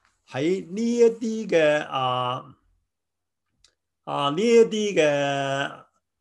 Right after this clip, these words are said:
啊，牧師啊、傳道人影響之下呢，就對嗰個整個嘅英國嗰個影響就好大啦。噉，嗱，其中一個好大嘅影響喺邊度呢？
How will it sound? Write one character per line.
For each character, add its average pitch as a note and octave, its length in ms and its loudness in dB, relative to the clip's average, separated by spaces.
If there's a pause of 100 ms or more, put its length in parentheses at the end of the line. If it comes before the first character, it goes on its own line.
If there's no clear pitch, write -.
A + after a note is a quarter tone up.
(360)
啊， B2 880 -8 (140)
牧 C#3+ 220 -8
師 F#3+ 380 -2
啊、 D3 260 2
傳 B2 340 -12
道 C3+ 180 -6
人 A2 320 -8
影 C#3 200 -6
響 D#3 220 0
之 D#3+ 120 -8
下 A#2 260 -2
呢， C3+ 220 -8 (520)
就 B2 340 -6
對 C3+ 380 -4
嗰 B2+ 220 -6
個 C3+ 400 -4
整 D3+ 420 -6
個 D#3+ 100 -4 (200)
嘅 C3+ 160 -2
英 F3 340 -2
國 A#2+ 320 -6
嗰 C3 160 -8
個 B2 360 -4
影 A#2+ 200 -8
響 B2 220 -6
就 G#2+ 80 -10
好 G2+ 100 -14
大 F2 220 -12
啦。 D#2 80 -20 (600)
噉， A#3 200 -2 (600)
嗱， D3+ 200 0
其 C3+ 200 -4
中 A#3+ 120 6
一 B3+ 60 4
個 G#3 180 4
好 F3+ 140 0
大 D3+ 200 4
嘅 E3+ 120 2
影 E3+ 220 2
響 F#3 200 2
喺 E3+ 60 2
邊 G3 160 -4
度 D#3+ 160 0
呢？ F3 220 -4